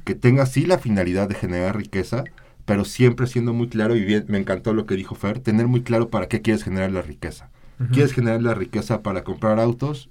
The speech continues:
Speaker 1: Está padre, no está mal, ¿no? Un emprendimiento social siempre tiene muy claro,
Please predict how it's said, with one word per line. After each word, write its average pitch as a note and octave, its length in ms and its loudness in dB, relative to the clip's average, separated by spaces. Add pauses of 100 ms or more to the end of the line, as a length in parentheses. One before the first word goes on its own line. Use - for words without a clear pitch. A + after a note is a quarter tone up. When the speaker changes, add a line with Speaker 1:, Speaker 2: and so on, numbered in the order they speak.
Speaker 1:
Está C3 280 -2
padre, B2 440 2 (220)
no G2+ 140 4
está B2 240 2
mal, A2 340 -4
¿no? G2+ 260 -8 (440)
Un A#2 140 4
emprendimiento A2+ 580 2
social A#2+ 420 0 (180)
siempre B2 440 4
tiene G#2+ 220 2
muy G#2+ 160 4
claro, G2 340 -2